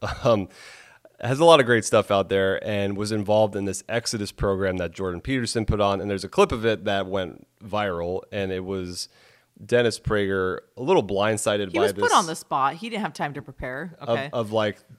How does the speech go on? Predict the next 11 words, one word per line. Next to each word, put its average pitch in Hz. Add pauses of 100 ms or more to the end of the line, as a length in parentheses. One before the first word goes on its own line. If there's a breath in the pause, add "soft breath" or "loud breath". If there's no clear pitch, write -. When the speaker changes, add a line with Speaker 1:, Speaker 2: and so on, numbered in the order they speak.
(160)
Speaker 1:
the 110
Jewish 113
context 101
or, 92
or 87
viewpoint 113 (160)
on, 92 (720)
like, 95
pornography 104
or 95
adultery. 92